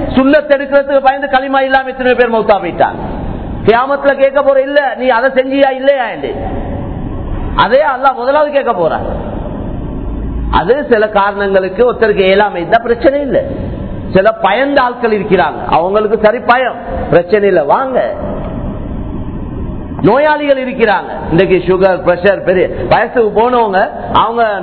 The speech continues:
நோயாளிகளா இருந்தா அவங்களுக்கு என்ன செய்யறது? பிரச்சனை இல்ல. ஏழுமான இருந்தா, அவங்களும் அதுக்கு தயாரா இருந்தா, விருப்பமா இருந்தா,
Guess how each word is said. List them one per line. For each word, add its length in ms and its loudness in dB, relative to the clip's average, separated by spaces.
நோயாளிகளா 640 2
இருந்தா 260 0
அவங்களுக்கு 400 2
என்ன 140 -4
செய்யறது? 280 2
பிரச்சனை 440 2
இல்ல. 260 -4
ஏழுமான 680 2
இருந்தா, 540 2
அவங்களும் 360 2
அதுக்கு 300 0
தயாரா 540 2
இருந்தா, 460 0
விருப்பமா 500 4
இருந்தா, 500 2